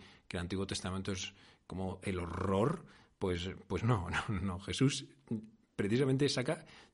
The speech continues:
del Antiguo Testamento todo lo bueno, todo lo mejor, dándole un espíritu nuevo. De tal manera que lo rompedor es, primero, unir estos dos mandamientos.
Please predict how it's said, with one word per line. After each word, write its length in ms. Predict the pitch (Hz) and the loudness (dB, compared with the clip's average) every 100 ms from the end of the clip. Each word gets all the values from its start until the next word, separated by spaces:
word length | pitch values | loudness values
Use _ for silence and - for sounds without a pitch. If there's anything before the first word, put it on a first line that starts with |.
| - | -2
del 180 | 104 | 0
Antiguo 260 | 98 98 123 | 2 4 4
Testamento 460 | 131 - 110 120 135 | 4 4 0 0 -2
todo 300 | - 127 139 | 0 2 4
lo 120 | 113 | 4
bueno, 260 | 107 123 | 4 2
todo 200 | 151 123 | 2 2
lo 100 | 113 | 2
mejor, 480 | 107 98 - 120 - - - _ - | 2 0 -2 -4 -4 -12 -20 _ -14
dándole 540 | - 117 113 120 180 196 - _ - | -2 2 4 4 4 -2 -12 _ 2
un 140 | 110 | 2
espíritu 420 | 92 - 85 - | 2 -2 -8 -8
nuevo. 340 | - - 110 - - _ _ _ _ - - - _ _ _ | -10 -8 -10 -10 -20 _ _ _ _ -20 -20 -20 _ _ _
De 140 | 107 | 2
tal 160 | 101 160 | 6 8
manera 460 | 175 151 117 - - - | 8 8 6 2 -6 0
que 100 | 101 | 2
lo 120 | 90 | 4
rompedor 420 | 113 120 120 139 | 4 6 6 8
es, 220 | 139 131 | 6 2
primero, 680 | - - 110 175 214 208 - | 0 4 6 8 6 2 -2
unir 540 | - 117 147 208 - - - | 6 10 12 10 6 -8 -6
estos 400 | - 98 - 90 | -2 -2 0 0
dos 220 | 90 127 127 | 2 2 4
mandamientos. 1000 | 113 95 87 85 90 85 - - - | 2 4 2 2 0 0 -4 -12 -16